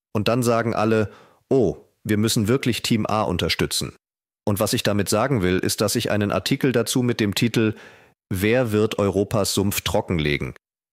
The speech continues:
geschrieben habe. Und das ist der Grund, warum ich mich wirklich freue, diesen Artikel zu bringen. Weil ich denke, dass er so relevant für vieles ist, worüber wir in der Sendung über europäische Politik sprechen.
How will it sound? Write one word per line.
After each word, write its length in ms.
geschrieben 480
habe. 400
Und 140
das 160
ist 140
der 100
Grund, 320
warum 240
ich 140
mich 180
wirklich 340
freue, 360
diesen 260
Artikel 400
zu 160
bringen. 420
Weil 160
ich 140
denke, 260
dass 200
er 100
so 140
relevant 520
für 140
vieles 400
ist, 240
worüber 420
wir 220
in 100
der 140
Sendung 440
über 200
europäische 580
Politik 480
sprechen. 460